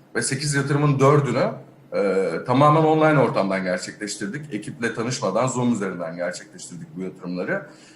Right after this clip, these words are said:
Hani bu benim işte bir sene, iki sene önce çok, e, inanmadığım veya yapmam dediğim şeylerdi aslında. E, ama oluyormuş. Pandemi bize bunu öğretti. E, ve çok daha hızlı oluyor. O çok güzel. Yani,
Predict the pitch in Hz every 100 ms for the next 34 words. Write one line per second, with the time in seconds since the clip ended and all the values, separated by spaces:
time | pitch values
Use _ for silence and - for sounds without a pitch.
0 | - - 98 101 131 139 147 - 131 131
1 | 139 135 - 120 107 131 131 131 113 107
2 | - - 110 98 104 151 190 180 - -
3 | - 120 - 107 110 131 139 143 127 104
4 | 127 139 127 127 120 139 135 131 127 135
5 | - 101 90 87 110 175 - 95 - -
6 | 90 127 - - - - - 92 90 90
7 | 113 170 165 165 135 175 - 123 123 127
8 | 123 131 127 135 131 123 123 - 185 208
9 | - - - - - 110 107 104 156 156
10 | 196 185 180 165 160 180 180 131 165 -
11 | 127 151 151 120 123 104 - 113 104 107
12 | 117